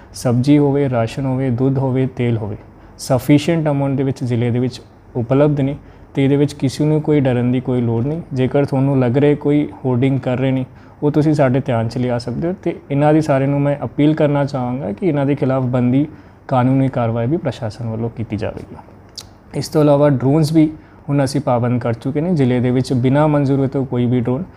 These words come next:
ਨਹੀਂ ਚਲਾ ਸਕਦੇ ਨੇ। ਜੇਕਰ ਸਾਨੂੰ ਪਾਏ ਜਾਂਦੇ, ਉਹਨਾਂ ਦੇ ਖਿਲਾਫ ਵੀ ਅਸੀਂ ਕਾਰਵਾਈ ਕਰਾਵਾਂਗੇ। ਤੇ, ਅ, ਇਸ ਤੋਂ ਇਲਾਵਾ ਮੈਂ ਇੱਕ ਹੋਰ ਮੈਸੇਜ ਸਾਰਿਆਂ ਨੂੰ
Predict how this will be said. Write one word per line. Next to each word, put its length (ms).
ਨਹੀਂ 180
ਚਲਾ 280
ਸਕਦੇ 280
ਨੇ। 120
ਜੇਕਰ 360
ਸਾਨੂੰ 280
ਪਾਏ 300
ਜਾਂਦੇ, 300
ਉਹਨਾਂ 240
ਦੇ 100
ਖਿਲਾਫ 360
ਵੀ 60
ਅਸੀਂ 180
ਕਾਰਵਾਈ 420
ਕਰਾਵਾਂਗੇ। 480
ਤੇ, 320
ਅ, 200
ਇਸ 200
ਤੋਂ 200
ਇਲਾਵਾ 240
ਮੈਂ 220
ਇੱਕ 140
ਹੋਰ 180
ਮੈਸੇਜ 320
ਸਾਰਿਆਂ 340
ਨੂੰ 220